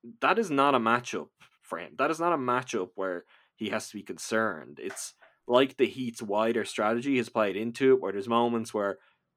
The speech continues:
you know, he's got Jay Crowder one-on-one, they're trying to wall off, but there's space, there's a gap.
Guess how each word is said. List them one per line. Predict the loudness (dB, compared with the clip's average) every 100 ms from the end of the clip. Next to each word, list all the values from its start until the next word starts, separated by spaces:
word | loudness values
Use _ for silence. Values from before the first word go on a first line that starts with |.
| _
you | -4 -2
know, |
he's | 0 2
got | 6 6 6
Jay | 2
Crowder | 4 6 6 6
one-on-one, | 2 0 0 0 0 0
they're | -4
trying | -2 -2 -2
to | 2
wall | 4 6
off, | 2 -2
but | 2
there's | 2 2
space, | 0 -2 -2 -6
there's | -8 -8
a | -6
gap. | -2 -2 -4